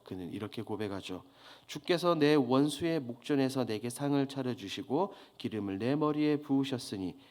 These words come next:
내 잔이 넘치나이다."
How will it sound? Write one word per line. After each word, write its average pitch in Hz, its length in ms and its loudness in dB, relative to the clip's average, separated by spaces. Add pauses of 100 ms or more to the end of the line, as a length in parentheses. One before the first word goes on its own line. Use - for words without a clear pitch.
(120)
내 98 260 -6
잔이 113 560 -6
넘치나이다." 95 1300 -10